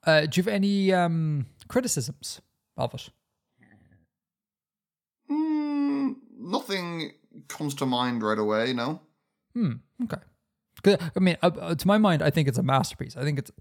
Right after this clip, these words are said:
Speaker 1: absolutely great.
Speaker 2: Mm.
Speaker 1: Um, I have an issue with the, with the ninety-minute episode, which is hardly a fresh take. I think everyone has a similar issue. Um,
Speaker 2: Okay.
Speaker 1: but we, we should, we should talk about that once you finished it.
Speaker 2: Ne-, next month.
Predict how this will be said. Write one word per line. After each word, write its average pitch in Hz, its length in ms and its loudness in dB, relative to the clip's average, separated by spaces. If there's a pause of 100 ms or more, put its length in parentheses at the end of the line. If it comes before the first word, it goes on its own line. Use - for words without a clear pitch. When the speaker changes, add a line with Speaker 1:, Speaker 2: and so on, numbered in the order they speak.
Speaker 1:
absolutely 131 360 0
great. - 180 -4 (300)
Speaker 2:
Mm. 139 160 2
Speaker 1:
Um, 123 220 -8 (840)
I - 40 -6
have 135 160 4
an 143 80 4
issue 147 300 2
with 123 200 -4 (120)
the, 135 160 -2 (640)
with 131 140 0
the 143 60 0
ninety-minute 131 440 2
episode, 131 420 -2
which - 140 2
is 156 160 2 (320)
hardly 139 380 2
a 127 40 -2
fresh - 360 -2
take. - 300 -4
I 127 60 -4
think 127 160 0
everyone 143 380 0 (720)
has 127 300 0
a 123 40 2
similar 143 360 2
issue. 190 260 2 (480)
Um, 135 220 0 (100)
Speaker 2:
Okay. 120 200 -2 (720)
Speaker 1:
but 139 320 2
we, 156 80 4
we 147 200 6
should, 147 180 4
we 139 80 4
should - 140 -2
talk 147 260 2
about 135 80 2
that - 200 -4
once 120 260 2
you 110 60 -4
finished - 280 -6
it. - 180 -16 (320)
Speaker 2:
Ne-, 117 300 -10
next 117 400 -8
month. 98 380 -10